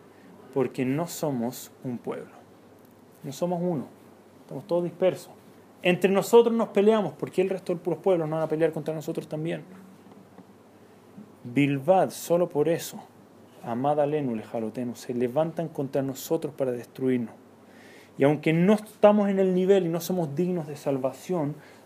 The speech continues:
Akadosh Baruj Hu Matzilenu Miyadam, entra Dios y nos salva igual. Lo que significa que todo el sufrimiento y todos los dolores y todos los golpes son porque no somos un pueblo.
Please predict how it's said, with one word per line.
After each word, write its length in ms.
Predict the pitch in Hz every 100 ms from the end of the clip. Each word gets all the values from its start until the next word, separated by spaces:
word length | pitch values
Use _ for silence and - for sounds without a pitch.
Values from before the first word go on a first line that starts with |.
| -
Akadosh 440 | 117 123 165 165
Baruj 220 | 160 131 -
Hu 60 | 147
Matzilenu 420 | 131 - 131 135
Miyadam, 340 | 127 127 127 -
entra 380 | 165 165 165 156
Dios 340 | 147 151 - - - - -
y 60 |
nos 140 | 123 120
salva 280 | 143 127 120
igual. 260 | 110 - - - - - - - - - - - -
Lo 80 | 143
que 80 | 143
significa 380 | 175 160 208
que 100 | 196
todo 220 | 190 196 196
el 60 |
sufrimiento 580 | - 160 156 147 143 143
y 40 |
todos 160 | 147 156
los 140 | 156
dolores 300 | 143 143 135
y 20 | 131
todos 160 | 143
los 100 | 131
golpes 380 | 131 135 135 180 - - - - - - - - - - - - - - - - - -
son 280 | - 147
porque 180 | 127 113
no 100 | 131
somos 240 | - 147 135
un 120 | 143
pueblo. 280 | 151 139